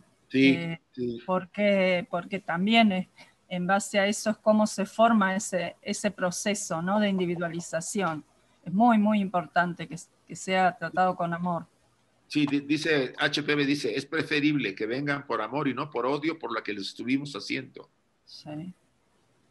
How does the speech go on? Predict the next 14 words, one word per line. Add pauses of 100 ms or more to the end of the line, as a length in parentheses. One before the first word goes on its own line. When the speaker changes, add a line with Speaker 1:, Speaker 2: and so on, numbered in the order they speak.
(460)
Speaker 1:
Bueno,
chicos,
vamos
a
cerrarlo,
¿les
parece? (760)
Me
gustaría (560)
que
para
cerrar
nuestra
sesión